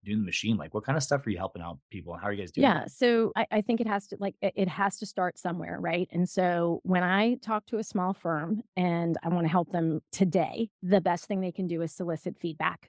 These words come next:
Speaker 2: So go to your family's friends network, people who have worked with you, who know your attention to detail. Like, it doesn't have to be solely clients, but people who have experience with you.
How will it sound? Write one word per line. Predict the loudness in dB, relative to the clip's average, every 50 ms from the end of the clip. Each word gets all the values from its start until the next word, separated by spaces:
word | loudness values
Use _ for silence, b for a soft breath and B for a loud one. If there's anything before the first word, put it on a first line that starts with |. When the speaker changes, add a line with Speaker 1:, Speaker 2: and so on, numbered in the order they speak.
| _ _
Speaker 2:
So | -2 2 4 6 6 4 2 0 0 2
go | 4 4 4 2
to | 0 0 -2
your | 0 2 2 2 2 4 2 2 0 -2 _
family's | -6 -6 -4 -4 -4 -6 -6 -4
friends | -2 -2 -2 0 -2 -4 -4 -6 -8 -12 -16 -8 -2
network, | 2 2 2 2 2 -2 -2 -2 -2 -4 -8 -14 -20 -2 0
people | 2 2 4 4
who | 4 4 4
have | 2 2
worked | 2 0 0 0 0 0 -2
with | -2 0 0
you, | 0 0 0 0
who | 2 2 2 4
know | 4 6 6 6 6 4 2
your | 2 0 0 0 0 0 -2
attention | -2 -2 -2 -2 0 0 -2 -6
to | -4 0
detail. | 0 2 2 2 2 2 2 2 2
Like, | 0 0 -2
it | -2 -4
doesn't | -4 -2 0 0
have | 0 -2 -2 -2
to | 0
be | 2 2 2 2
solely | 0 -4 -6 -4 -2 0 2 2 2 2
clients, | 0 -2 -4 0 2 0 0 0
but | 0 -2 -2 0
people | -2 -2 0 0 2
who | 4
have | 2 2 2 -2
experience | -4 -6 -10 -12 -4 0 0 2 2 2 0 0 -2 -2 -4
with | -4 -4 -4
you. | -6 -6 -8